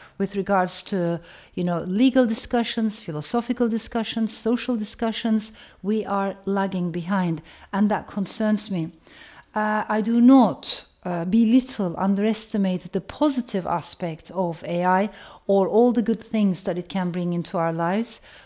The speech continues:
But I think we need a healthy dose of pessimism here in this conversation, so that we can be aware of the dangers that Karel Capek and Mary Shelley were well aware of in nineteen twenty or the nineteenth century.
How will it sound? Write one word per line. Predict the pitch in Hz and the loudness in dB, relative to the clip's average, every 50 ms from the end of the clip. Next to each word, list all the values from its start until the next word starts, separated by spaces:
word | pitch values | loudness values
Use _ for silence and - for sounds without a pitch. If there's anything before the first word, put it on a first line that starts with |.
| - | -8
But | - - 185 | -4 -2 0
I | 185 196 | 0 0
think | 190 - - 247 240 214 | 0 2 4 4 4 4
we | 214 190 202 196 | 2 0 0 0
need | 208 214 220 208 214 | 2 2 2 0 0
a | 185 | -4
healthy | 170 - - - 233 220 226 220 - 247 220 | -4 -6 -6 -4 -2 -2 -2 -2 -2 -2 -2
dose | 185 208 196 190 185 175 | 0 0 0 0 0 -2
of | 190 175 - - | -4 -4 -6 -8
pessimism | - - 185 - - 202 180 170 160 160 - 160 165 | -8 -6 -6 -4 -2 -2 -2 -2 -4 -4 -6 -6 -6
here | 156 - - 175 165 160 | -6 -6 -6 -4 -4 -4
in | 165 - 175 175 165 | -4 -4 -4 -6 -6
this | 165 160 - | -6 -8 -10
conversation, | - - 185 175 175 165 160 - 185 170 151 - - - 165 - - - - - - - - - | -8 -6 -4 -4 -4 -6 -6 -6 -6 -4 -4 -4 -6 -8 -10 -12 -14 -20 -20 -20 -20 -20 -18 -8
so | - - 240 | -2 2 4
that | 208 220 196 196 | 4 4 4 4
we | 208 214 | 2 0
can | 208 - 214 202 202 190 | 0 0 0 2 2 2
be | 202 - | 2 0
aware | - 196 196 190 202 202 202 190 175 165 160 156 - - - - - - | 0 0 2 2 4 4 4 4 2 2 0 -4 -8 -12 -20 -18 -4 2
of | 208 214 240 233 233 | 4 6 6 6 6
the | 262 262 | 4 4
dangers | 208 233 226 226 226 220 190 190 185 165 151 - - - - - - - - - - | 6 8 8 8 8 6 6 4 0 -4 -4 -6 -8 -10 -10 -14 -18 -20 -8 0 2
that | 214 196 - - | 2 2 2 0
Karel | - 220 208 214 208 214 214 | -2 2 2 4 4 2 2
Capek | 208 - 226 214 214 - 196 175 156 - - | 0 -2 -4 -4 -2 -2 -2 -2 -2 -6 -8
and | - 175 175 185 185 | -8 -6 -4 -2 0
Mary | 190 190 190 196 | 0 0 0 -2
Shelley | 185 - - - 196 185 180 180 170 165 170 - | -2 -2 -2 -2 -2 -2 -2 -2 -2 -4 -4 -4
were | 175 170 170 | -2 -2 -2
well | 165 165 180 196 202 202 202 202 202 202 202 - | -2 -2 0 2 2 4 4 4 4 2 2 0
aware | - 185 175 185 185 180 175 | -2 -2 0 0 2 2 2
of | 170 165 160 - - | 0 0 -2 -4 -4
in | 175 180 | -2 -2
nineteen | 175 175 175 170 170 - 175 156 | -2 -2 -2 -4 -6 -8 -10 -10
twenty | - - 180 170 170 156 - - 180 165 165 | -8 -6 -6 -4 -4 -6 -8 -8 -8 -8 -8
or | 170 170 175 170 | -6 -6 -6 -6
the | 165 175 | -4 -4
nineteenth | 170 170 170 165 156 - - 160 151 | -4 -4 -4 -4 -6 -8 -8 -10 -10
century. | - - - 175 160 160 151 - - 165 165 160 160 | -10 -8 -6 -4 -4 -4 -4 -6 -6 -6 -8 -8 -10